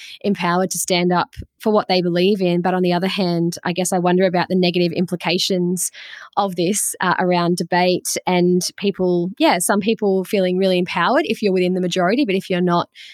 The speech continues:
you feel silenced to being, because of you're too scared of being cancelled. And I feel like, yeah, that's, it's always taken bravery to stand up to, like, even before cancel culture was a, was a term that we knew about.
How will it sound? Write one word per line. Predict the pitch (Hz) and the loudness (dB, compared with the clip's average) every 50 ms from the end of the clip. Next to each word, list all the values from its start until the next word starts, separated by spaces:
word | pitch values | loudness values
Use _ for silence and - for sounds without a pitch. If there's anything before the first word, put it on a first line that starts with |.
| - - _ _ _ | -20 -20 _ _ _
you | - - - | -2 -2 0
feel | - 208 196 - | 2 0 0 2
silenced | - - 170 170 190 208 190 165 - 175 - - _ _ - - | 2 0 2 2 4 2 2 2 0 -4 -6 -10 _ _ -8 -4
to | 190 | -2
being, | 185 180 170 175 170 175 185 - _ _ _ | 0 2 2 2 2 0 -2 -6 _ _ _
because | - 185 - 214 190 185 | -6 -2 -2 0 0 0
of | 180 175 | 0 0
you're | 185 175 | 0 0
too | - - 190 | 2 0 0
scared | - - 190 180 180 | 0 0 0 0 0
of | 165 | 0
being | 180 170 170 | 0 0 0
cancelled. | 170 - 175 165 170 208 - - 185 170 170 | 0 0 0 0 2 2 0 0 0 0 2
And | 170 165 170 170 170 - - - - - - | 2 2 2 0 0 -4 -10 -20 -16 -10 -8
I | 196 | -6
feel | - - 277 277 254 | 0 2 2 4 4
like, | 220 196 196 - - | 2 2 0 -4 -4
yeah, | - 226 247 208 | -2 0 2 2
that's, | 190 202 - - - | 2 0 -2 -4 -6
it's | 202 - | -2 0
always | 240 240 269 269 247 254 | 2 4 4 4 2 2
taken | - 214 196 220 - 233 196 190 185 180 175 | 0 -2 -2 -2 0 0 0 0 0 -2 -2
bravery | - 170 165 185 190 185 170 165 | 0 0 2 2 2 0 0 -2
to | - 175 | -2 -4
stand | - - 190 170 165 160 160 | -4 -2 0 0 2 2 0
up | 151 - - _ _ _ - | -2 -2 -6 _ _ _ -4
to, | - 196 175 175 170 165 165 - _ _ _ _ - - | 0 2 2 4 4 2 2 0 _ _ _ _ -12 -8
like, | 185 - 247 | -2 0 0
even | 247 240 220 190 | 2 2 0 -2
before | 185 - 208 190 185 | 0 0 2 2 2
cancel | - 208 170 - - 180 175 | 2 0 -2 -2 -2 -4 -2
culture | - 180 - 170 - 180 | 0 -2 -2 0 -2 -2
was | 170 170 160 | -2 0 0
a, | 165 175 - | -2 -2 -2
was | - 180 170 160 | 0 0 0 0
a | 156 | 0
term | - - 208 196 185 185 185 | -2 0 0 2 2 2 2
that | 160 - | 0 0
we | - 170 | 0 2
knew | 170 175 175 180 | 2 4 4 2
about. | 175 165 156 143 82 85 - | 2 0 0 0 0 -2 -4